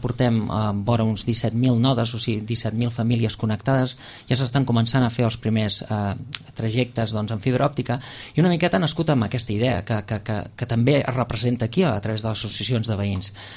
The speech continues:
que d'alguna manera, si hem d'esperar, doncs, a, a que, doncs, l'administració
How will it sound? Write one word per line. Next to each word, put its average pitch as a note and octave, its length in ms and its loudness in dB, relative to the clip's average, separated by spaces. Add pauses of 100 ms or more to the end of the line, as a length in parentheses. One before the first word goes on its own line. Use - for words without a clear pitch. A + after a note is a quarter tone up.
(180)
que A#2 100 0
d'alguna A2+ 300 6
manera, D3 180 4
si C#3 120 0
hem C3+ 80 2
d'esperar, C3+ 540 2
doncs, G#2 260 -2
a, G#2 220 0 (160)
a G#2+ 100 -4
que, G#2 300 -2
doncs, G#2+ 280 -2
l'administració B2 840 4